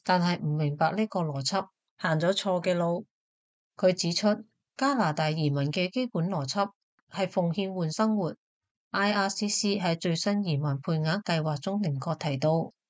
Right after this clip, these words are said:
經濟移民以填補醫療、建築等關鍵產業人力短缺為優先。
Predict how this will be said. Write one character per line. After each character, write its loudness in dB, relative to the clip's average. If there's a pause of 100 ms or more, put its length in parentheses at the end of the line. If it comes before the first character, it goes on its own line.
(580)
經 0
濟 0
移 0
民 -2
以 -2
填 0
補 2
醫 0
療、 -2 (380)
建 2
築 0
等 -2
關 2
鍵 0
產 0
業 -2 (400)
人 4
力 0
短 0
缺 2
為 -2
優 0
先。 4